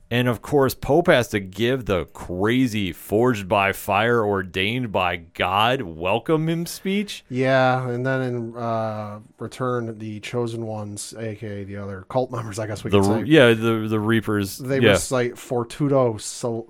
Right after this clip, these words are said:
Speaker 2: uh, Salutis, which, uh, there, there's a little bit of an interesting thing about that. Uh, it appears to be, this is from, uh,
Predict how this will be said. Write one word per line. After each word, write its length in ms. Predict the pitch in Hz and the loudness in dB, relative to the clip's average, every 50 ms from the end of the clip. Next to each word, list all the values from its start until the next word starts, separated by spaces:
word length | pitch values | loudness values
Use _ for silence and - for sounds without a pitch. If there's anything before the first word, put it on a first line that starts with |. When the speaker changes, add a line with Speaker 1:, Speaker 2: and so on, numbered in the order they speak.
| - - | -12 -8
Speaker 2:
uh, 560 | 143 123 113 110 110 107 107 107 113 110 110 110 | -6 -4 -2 -2 -2 -4 -4 -8 -10 -12 -10 -10
Salutis, 640 | - - 120 110 127 131 117 104 101 90 - - | -8 -6 -4 0 0 0 -2 -2 -8 -10 -10 -8
which, 420 | 117 117 113 110 107 - - - - - - - - - | -6 -4 -4 -4 -4 -8 -10 -10 -14 -18 -20 -20 -16 -10
uh, 560 | - 120 113 113 113 113 113 110 107 107 107 107 | -4 -2 0 0 2 2 0 0 -2 -2 -4 -6
there, 200 | 110 117 120 127 | -6 -4 -4 -4
there's 240 | 127 127 147 147 151 | -2 -2 -4 -4 -4
a 60 | 165 | -4
little 200 | 170 185 202 208 | -4 -4 -4 -4
bit 200 | 208 202 196 190 | -4 -2 -2 -2
of 80 | 185 180 | 0 0
an 120 | 185 170 | -2 -4
interesting 340 | 160 143 - - - - 123 | -4 -6 -6 -8 -8 -8 -8
thing 140 | 117 123 117 | -6 -6 -6
about 160 | 110 107 104 | -6 -6 -6
that. 220 | - 104 101 98 _ _ _ - - - - _ - | -8 -8 -10 -10 _ _ _ -20 -20 -20 -18 _ -4
Uh, 500 | 127 123 123 123 123 123 120 123 120 123 127 | 0 2 4 4 4 4 4 2 0 -2 -2
it 100 | 131 135 | -4 -6
appears 600 | 127 123 - - 147 139 139 139 135 127 127 - | -6 -6 -6 -6 -4 -2 -2 -2 -2 -4 -8 -10
to 180 | - - 127 120 | -10 -10 -8 -8
be, 120 | 110 123 | -8 -8
this 260 | 123 127 123 123 - | -6 -6 -6 -6 -6
is 160 | 127 113 - - | -8 -10 -10 -12
from, 360 | - - 120 117 113 110 110 | -8 -6 -4 -4 -4 -6 -6
uh, 500 | 107 107 104 104 104 107 101 104 107 | -6 -6 -8 -8 -8 -10 -10 -12 -14